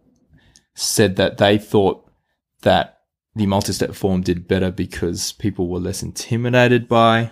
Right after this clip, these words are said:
the multi-step process, uh, because they weren't really sure how many more questions were left, and therefore,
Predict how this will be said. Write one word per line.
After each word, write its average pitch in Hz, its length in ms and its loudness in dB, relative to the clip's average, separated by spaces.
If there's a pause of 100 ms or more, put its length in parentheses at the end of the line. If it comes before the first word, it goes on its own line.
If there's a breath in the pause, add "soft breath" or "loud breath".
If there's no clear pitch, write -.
the 120 80 -6
multi-step 117 520 -2
process, 135 640 0 (840)
uh, 92 180 0
because 95 520 -2
they 90 120 0
weren't 92 420 0 (560)
really 92 340 2
sure 95 640 0 (160)
how 98 260 0
many 95 200 2
more 92 200 0
questions 107 480 -2
were 98 80 2
left, 117 320 2
and 95 140 -2
therefore, 95 600 0